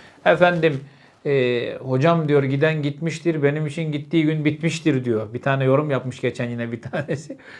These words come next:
E, öyle diyorsan boş ver, uğraşma ama ya unutamıyorum, bir de istemiyorum, boşanmak falan olmasın. Allah'tan korkarız bu saatten sonra, böyle şey mi olur dersen bunu yap. Bu dua vakti önemli olan dualardan.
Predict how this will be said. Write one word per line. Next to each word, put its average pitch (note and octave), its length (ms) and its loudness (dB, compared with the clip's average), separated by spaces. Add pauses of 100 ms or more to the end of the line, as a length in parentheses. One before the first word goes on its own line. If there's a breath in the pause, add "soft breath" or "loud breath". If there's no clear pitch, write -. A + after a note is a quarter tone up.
E, F3+ 100 6
öyle G#3 260 8
diyorsan G#3+ 360 6
boş G#3 160 8
ver, F3+ 100 6
uğraşma G3 500 8
ama F3+ 220 6
ya F3 140 6
unutamıyorum, F3+ 720 2
bir A#3+ 80 -4
de C#4+ 160 -4
istemiyorum, G3+ 500 2
boşanmak G3 480 2
falan G#3 240 0
olmasın. F3+ 480 2 (260 loud breath)
Allah'tan A3 500 8
korkarız F3 500 4
bu E3 60 0
saatten E3 380 6
sonra, D#3+ 300 2
böyle B3 240 0
şey G#3 180 2
mi F3+ 80 0
olur E3+ 240 0
dersen A#3+ 360 2
bunu G#3 140 2
yap. F#3+ 240 8 (580 loud breath)
Bu A#3 160 4
dua A3+ 320 10
vakti G3 380 6
önemli G3 420 6
olan F#3+ 320 8
dualardan. A#2 600 4